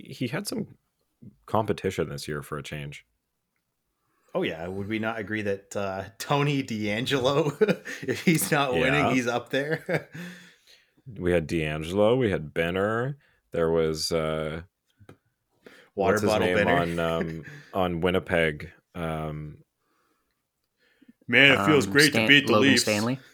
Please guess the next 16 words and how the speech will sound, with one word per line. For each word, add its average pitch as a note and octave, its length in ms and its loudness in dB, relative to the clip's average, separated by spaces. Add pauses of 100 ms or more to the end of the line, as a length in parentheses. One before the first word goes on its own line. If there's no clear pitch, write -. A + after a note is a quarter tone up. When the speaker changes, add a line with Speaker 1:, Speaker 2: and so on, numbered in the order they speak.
(260)
Speaker 1:
Yeah, F#2 340 4
Speaker 2:
<laughs> - 60 -18
Speaker 1:
Stanley. F2+ 580 -4 (840)
I G#2+ 80 2
mean, G2 160 4
most F2+ 240 4
of F2 60 -2
the - 40 0
Winnipeg D2+ 320 -4
Jets, D2 420 -6
like C#2+ 200 -8 (320)
Scheifele D2+ 400 -6
and D2+ 100 -12 (680)
Pionk D#2+ 520 -4
and, C#2+ 280 -10
yeah. C#2 200 -10